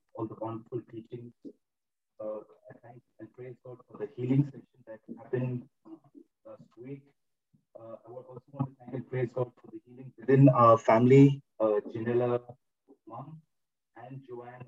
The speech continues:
all of them together at one, at one go, were down with a fever last week. Uh, at the same time, we had the healing session, uh, on the very same, on the very same days.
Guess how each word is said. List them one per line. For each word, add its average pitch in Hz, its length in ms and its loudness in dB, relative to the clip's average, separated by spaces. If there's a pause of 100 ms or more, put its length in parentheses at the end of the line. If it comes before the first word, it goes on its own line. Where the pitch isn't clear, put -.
all 123 180 -18
of 123 60 -20 (120)
them 120 180 -20 (680)
together 131 400 -14
at - 180 -14
one, 123 320 0 (380)
at - 80 -20 (140)
one 120 200 -20
go, 117 400 -20 (220)
were 117 140 -18
down 113 300 -2
with 113 120 -14 (260)
a 110 60 -20 (160)
fever 120 320 -20
last 107 260 -4 (100)
week. 120 200 -4 (240)
Uh, 104 140 0
at - 160 -8
the 104 80 -10
same 117 260 -2
time, 110 320 -4
we 107 160 -4
had 107 220 2
the 104 80 -12
healing 110 300 -8
session, 117 440 -10 (580)
uh, 107 60 -20 (100)
on 110 80 -20
the 113 160 -20
very 113 220 -20 (160)
same, - 80 -12 (380)
on 113 80 -10
the 101 60 -10
very 117 360 0
same 110 180 2
days. 113 280 0